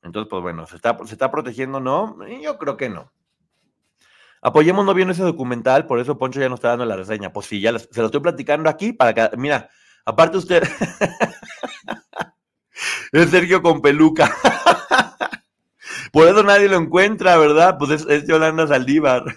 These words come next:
<laughs> Que los encierren juntos. <laughs> Eh, lo veo difícil que salga, tiene que verse arrepentida y claramente no se ve.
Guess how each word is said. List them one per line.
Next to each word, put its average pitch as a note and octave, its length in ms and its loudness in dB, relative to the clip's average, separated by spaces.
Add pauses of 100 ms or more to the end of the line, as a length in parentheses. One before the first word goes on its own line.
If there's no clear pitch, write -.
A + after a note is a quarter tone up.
<laughs> E3 200 -12 (680)
Que C#3 100 0
los C#3 120 2
encierren D#3 440 0
juntos. C3+ 840 -2
<laughs> - 220 -20 (1600)
Eh, C3+ 320 2
lo C3 120 0
veo D3+ 120 -2
difícil E3+ 360 -2
que D3+ 120 -4
salga, C#3 300 0
tiene C#3 220 -8
que C#3+ 100 -4
verse C#3+ 200 -6
arrepentida A#2+ 520 -6
y C3 60 -10
claramente A#2+ 560 -6
no A2+ 140 -8
se A2+ 160 -8
ve. F#2+ 320 -14